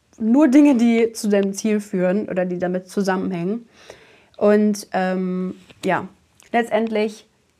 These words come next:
kommt es manchmal auf ein paar Blockaden noch drauf an, ein paar Probleme, die du noch lösen musst. Und hab Verständnis mit dir.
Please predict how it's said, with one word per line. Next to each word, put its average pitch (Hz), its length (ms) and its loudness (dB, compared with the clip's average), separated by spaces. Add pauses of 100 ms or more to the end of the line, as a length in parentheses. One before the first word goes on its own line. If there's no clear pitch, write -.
(600)
kommt 220 260 -2
es - 100 -14
manchmal 202 340 -2
auf 185 480 -6
ein 196 180 -4
paar 240 220 0
Blockaden 202 560 -2
noch 185 120 -6
drauf 190 260 -8
an, 190 320 -6 (200)
ein 208 200 -6
paar 240 160 -6
Probleme, 202 500 -4
die 190 120 -8
du 190 100 -6
noch 196 160 -8
lösen 202 320 -4
musst. 180 340 -8 (440)
Und 196 500 -4 (240)
hab 208 160 -4
Verständnis 208 480 -8
mit 180 200 -10
dir. 190 240 -8